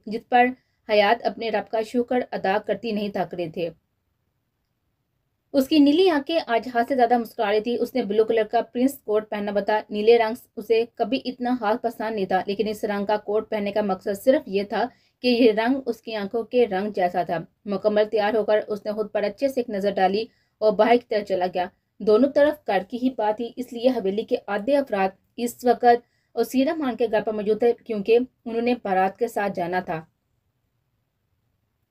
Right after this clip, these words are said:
गांव से बाहर शहर के रास्ते पर बना वो हादसा कुशीदा हाल था, जो धीरे धीरे लोगों से बढ़ता जा रहा था।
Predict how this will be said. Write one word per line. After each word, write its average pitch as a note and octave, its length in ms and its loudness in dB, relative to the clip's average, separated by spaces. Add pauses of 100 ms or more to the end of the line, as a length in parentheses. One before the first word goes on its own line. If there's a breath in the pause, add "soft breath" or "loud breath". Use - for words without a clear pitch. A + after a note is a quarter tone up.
(1300)
गांव C4 320 8
से F#4 260 2 (100)
बाहर A#3+ 260 6
शहर B3 280 2
के C4 100 -4
रास्ते A#3+ 320 0
पर B3 280 2
बना G#3+ 280 0
वो A3 140 2
हादसा B3 400 0
कुशीदा A#3 440 -2
हाल G3 220 0
था, F3+ 320 -2 (140)
जो G#3+ 140 4
धीरे G3+ 280 2
धीरे A3 180 4
लोगों G3 320 0
से A3+ 160 0
बढ़ता F#3+ 280 -2
जा G3+ 180 0
रहा F#3+ 120 0
था। A3 200 -2